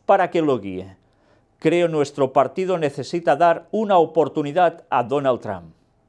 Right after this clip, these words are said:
Por tanto, ya vemos que es un hombre que parece muy creyente y que además habla como que Donald Trump debería ser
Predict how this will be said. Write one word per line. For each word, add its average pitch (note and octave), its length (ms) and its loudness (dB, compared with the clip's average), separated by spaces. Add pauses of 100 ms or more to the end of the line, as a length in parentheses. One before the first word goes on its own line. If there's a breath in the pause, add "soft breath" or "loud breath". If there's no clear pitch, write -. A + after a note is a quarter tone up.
(880 soft breath)
Por C#3 140 2
tanto, - 260 0
ya F3 140 6
vemos F3+ 240 -2
que D3+ 80 0
es B2+ 80 -2
un C#3+ 80 -2
hombre C#3 500 2 (600 loud breath)
que A2 160 -2
parece G2+ 380 -4
muy G2 180 -6
creyente C#3 680 -4 (480 soft breath)
y C#3+ 140 -2
que D#3+ 120 2
además D#3 680 0 (400)
habla E3 500 2
como B2 580 -2
que A#2+ 140 0
Donald G#2 340 -2
Trump D#3+ 320 0
debería A2+ 360 -2
ser C3+ 420 -2